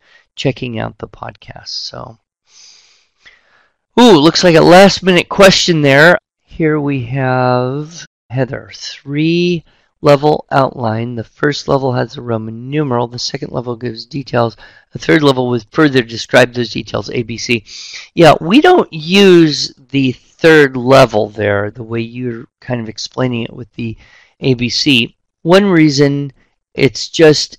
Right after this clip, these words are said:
that it's very easy to get way too much in an outline for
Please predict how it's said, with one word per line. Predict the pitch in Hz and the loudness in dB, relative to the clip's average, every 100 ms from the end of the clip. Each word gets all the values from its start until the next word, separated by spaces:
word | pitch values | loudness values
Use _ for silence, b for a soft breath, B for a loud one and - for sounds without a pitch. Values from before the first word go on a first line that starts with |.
| _ | _
that | 139 131 135 127 123 - _ _ _ | -6 2 4 4 2 -2 _ _ _
it's | - 147 - | -8 -6 -6
very | 151 180 185 143 - _ | -2 2 4 2 -4 _
easy | 170 185 160 147 135 | -4 -2 -2 -4 -4
to | 127 | -4
get | 131 117 | -4 -4
way | - 139 135 147 147 | -8 -8 0 0 0
too | - 151 | -4 -6
much | 131 113 120 _ - - - - _ _ _ _ - | -4 -4 -4 _ -10 -10 -10 -18 _ _ _ _ 0
in | 147 151 139 - _ 143 | 2 2 0 -6 _ -2
an | 123 | 2
outline | 123 151 110 110 113 117 | 4 4 4 -2 -4 -8
for | 101 _ - 143 143 131 123 | -18 _ -4 0 4 4 4